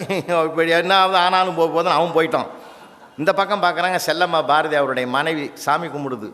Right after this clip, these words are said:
"பகவானே, பகவானே, சிங்கத்துக்காவது நல்ல புத்தி கொடு." இதை சமூகம் என்ற கட்டுரையில தன் கைப்பட பாரதி எழுதுறாருன்னா, இதை விட என்ன சார் இருக்குது ஆனந்தம்? உறவுகளோடு மகிழணும், பிள்ளைகளோடு மகிழணும், இல்ல?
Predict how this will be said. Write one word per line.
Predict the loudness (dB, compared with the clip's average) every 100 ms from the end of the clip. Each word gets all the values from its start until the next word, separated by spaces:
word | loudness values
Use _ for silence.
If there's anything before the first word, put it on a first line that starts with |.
| -6
"பகவானே, | -4 -2 -2 -2 -4
பகவானே, | -4 -2 -2 -4 -10 -16 -20 -10 -6
சிங்கத்துக்காவது | -4 -4 -4 -2 0 0 -2
நல்ல | -2 -2
புத்தி | -4 -6
கொடு." | -6 -4 -6 -8 -18 -20 -18 -18 -12 -12 -12 -14 -16 -14 -14 -14 -6
இதை | 0 2
சமூகம் | 4 4 4 4 4
என்ற | 4
கட்டுரையில | 2 2 4 4 4 4
தன் | 2 0
கைப்பட | 2 0 2 2
பாரதி | 4 4 4 4 4
எழுதுறாருன்னா, | 4 6 4 4 2
இதை | 2 4
விட | 4
என்ன | 4 2
சார் | 4 2 2 0
இருக்குது |
ஆனந்தம்? | 2 2 0 0 0 0 -6 -14 -20 -20 -20 -20 _ _ _ -4 2
உறவுகளோடு | 4 6 6 4 4
மகிழணும், | 2 2 4 2 2
பிள்ளைகளோடு | 0 2 2 4 2 2
மகிழணும், | 2 2 2 2 0 -2 -6 -16 -20 -8
இல்ல? | -4 -2